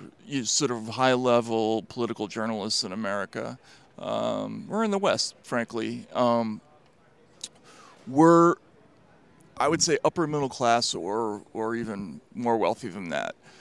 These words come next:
So this created a problem, especially I, I noticed it on the campaign trail,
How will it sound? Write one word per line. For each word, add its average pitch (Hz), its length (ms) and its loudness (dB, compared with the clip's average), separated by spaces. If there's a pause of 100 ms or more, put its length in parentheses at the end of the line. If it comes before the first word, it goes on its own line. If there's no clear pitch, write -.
(160)
So 127 320 2
this 135 220 -2
created 147 400 -2
a 113 80 0
problem, 127 480 2
especially 113 560 0
I, 117 280 2
I - 20 -2
noticed 123 360 -2
it 98 120 -4
on 87 340 -4
the 95 80 -6
campaign 135 460 -4
trail, 82 420 -4